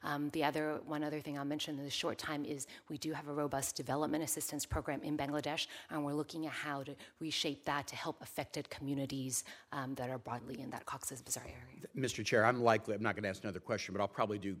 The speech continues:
Speaker 2: questions for the record to flesh out the extent of activities we're doing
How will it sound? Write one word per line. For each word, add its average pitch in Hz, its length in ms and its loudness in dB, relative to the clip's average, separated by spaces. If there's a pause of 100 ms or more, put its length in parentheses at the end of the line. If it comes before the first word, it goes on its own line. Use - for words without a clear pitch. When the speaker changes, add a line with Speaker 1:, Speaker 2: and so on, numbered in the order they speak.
(120)
Speaker 2:
questions 107 420 -2
for 104 200 -6
the 90 100 -2
record 95 480 -2
to - 80 -8
flesh - 380 -2
out 95 200 2
the - 120 -4
extent 98 400 -4
of 90 260 -6
activities 87 640 -6
we're 92 80 -4
doing 87 340 -6